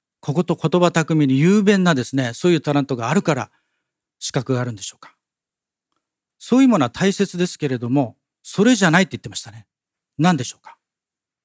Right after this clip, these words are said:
要は、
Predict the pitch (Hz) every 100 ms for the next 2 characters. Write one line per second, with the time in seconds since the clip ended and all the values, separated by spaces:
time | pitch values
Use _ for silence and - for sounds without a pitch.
0 | _ _ _ _ _ _ _ _ _ _
1 | _ _ _ _ _ _ _ _ _ _
2 | _ _ _ _ _ _ _ _ _ -
3 | 120 208 185 117 - -